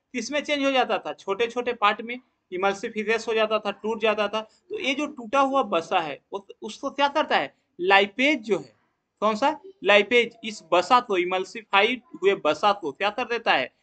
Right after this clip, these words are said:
ये ग्लिसरॉल, किसमें, ग्लिसरॉल और फैटी एसिड, किसमें, फैटी एसिड, बसीय अम्ल में डिवाइड कर देता है, तोड़ देता है।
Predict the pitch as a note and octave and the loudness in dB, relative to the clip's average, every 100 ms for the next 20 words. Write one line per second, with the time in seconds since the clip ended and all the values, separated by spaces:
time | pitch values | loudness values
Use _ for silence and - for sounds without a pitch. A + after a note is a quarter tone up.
0 | _ - F3+ G3 D#3+ F#3 G#3 - F#3 G3 | _ -4 0 0 0 -4 -4 -2 2 2
1 | B3 D4+ _ _ _ _ _ _ F4 E4+ | 2 -4 _ _ _ _ _ _ _ _
2 | _ _ _ _ _ _ _ - - F#3+ | _ _ _ _ _ _ _ -12 -8 -6
3 | A3+ D#4+ E4+ _ _ _ _ _ _ D#4+ | -2 -2 -4 _ _ _ _ _ _ _
4 | D#4 _ _ _ _ _ _ _ - C#3 | _ _ _ _ _ _ _ _ -16 -8
5 | D#3+ F#3 - G3 F#3+ A3 D#4 - _ _ | -4 -4 -4 0 2 2 0 -6 _ _
6 | _ _ _ _ _ _ _ _ _ - | _ _ _ _ _ _ _ _ _ 0
7 | G3 A#3 - - F#3+ G3 C#4+ C4+ G#3+ E3+ | 2 2 0 0 2 2 -2 0 0 -2
8 | C#3 - _ _ _ F#3+ G3 A3 D#4+ D#4+ | -6 -10 _ _ _ -4 -4 -2 -2 -4
9 | _ _ - F#3 G3 G3 A#3+ G#3+ F3+ E3+ | _ _ -6 0 0 -2 -4 -2 -2 -4
10 | C#3+ E3 E3 G#3+ A#3 - F3+ F#3 F3+ G3+ | -2 -2 -2 -2 -2 -2 -4 -4 -6 -6
11 | G3 C3 A#2+ B2 - B2 A#2+ B2 A#2+ - | -6 -6 -4 -6 -6 -10 -8 -8 -8 -8
12 | B2 B2+ A#2+ A2+ A2+ | -12 -10 -12 -12 -16